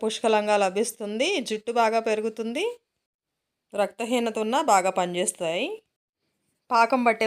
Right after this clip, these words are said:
పని కూడా లేదు, నార్మల్గా చేసేయడమే. కప్పున్నర పల్లీలు, కప్పున్నర నువ్వులు, ఒక కప్పు శనగలు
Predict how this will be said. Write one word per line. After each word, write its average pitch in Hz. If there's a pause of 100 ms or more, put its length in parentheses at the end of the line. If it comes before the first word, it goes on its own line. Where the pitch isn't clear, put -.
పని 214
కూడా 220
లేదు, 196
నార్మల్గా 202 (100)
చేసేయడమే. 180 (140)
కప్పున్నర 240
పల్లీలు, 208 (180)
కప్పున్నర 214 (220)
నువ్వులు, 190 (140)
ఒక 226
కప్పు 202 (200)
శనగలు 185